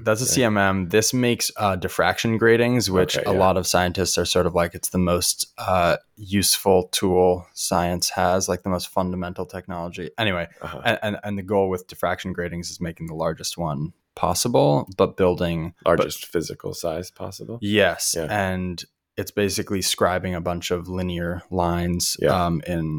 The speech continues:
Speaker 1: aluminized glass.
Speaker 2: Mm-hmm.
Speaker 1: Um, and it's, like, thirty thousand to seventy thousand lines per inch.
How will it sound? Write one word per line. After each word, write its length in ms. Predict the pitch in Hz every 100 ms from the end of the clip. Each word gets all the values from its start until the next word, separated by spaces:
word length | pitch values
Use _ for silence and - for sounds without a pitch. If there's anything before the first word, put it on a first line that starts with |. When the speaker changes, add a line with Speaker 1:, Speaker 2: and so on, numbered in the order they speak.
| -
Speaker 1:
aluminized 580 | 95 90 82 78 80 -
glass. 580 | 90 82 82 90 - 85
Speaker 2:
Mm-hmm. 220 | 87 87 - _ -
Speaker 1:
Um, 440 | 90 67 50 - -
and 340 | 92 85 82 76
it's, 200 | - 85
like, 100 | 78
thirty 360 | - 87 85
thousand 420 | 82 80 80 87 80
to 80 |
seventy 320 | 87 76 82 80
thousand 360 | 73 76 82
lines 260 | 80 71 78
per 180 | - 65
inch. 480 | 90 101 110 -